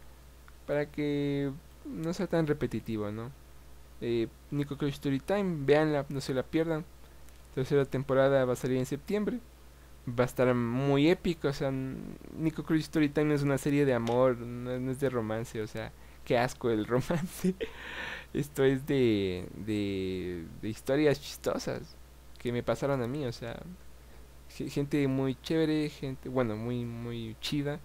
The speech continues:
gente muy nefasta, bueno, no nefasta, pero gente que tal vez no me importa tanto.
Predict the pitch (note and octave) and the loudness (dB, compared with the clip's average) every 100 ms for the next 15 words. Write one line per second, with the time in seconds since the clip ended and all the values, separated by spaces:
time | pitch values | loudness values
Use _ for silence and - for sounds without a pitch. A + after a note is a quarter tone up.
0 | - - - - - B2 - A#2+ A#2 A#2 | -14 -18 -18 -14 -8 -8 -4 -4 -2 -2
1 | A#2 A#2 A2+ A2+ G#2+ G#2 G#2 G#2 G#2 F#2+ | -2 -2 -2 -2 -4 -4 -6 -6 -8 -8
2 | G#2+ - - - G3 G3+ F#3+ C3+ A#2+ A2+ | -8 -8 -8 0 2 4 2 2 0 -4
3 | B2 A#2 A2+ A#2+ C3+ C3+ C3 B2 - A#2+ | -6 -4 -4 -4 -6 -10 -10 -10 -8 -4
4 | B2+ B2+ B2 B2 B2 B2 A#2+ - - D#3+ | -6 -6 -8 -6 -8 -6 -8 -8 -4 -4
5 | D#3+ D#3+ D#3 | -2 -2 -4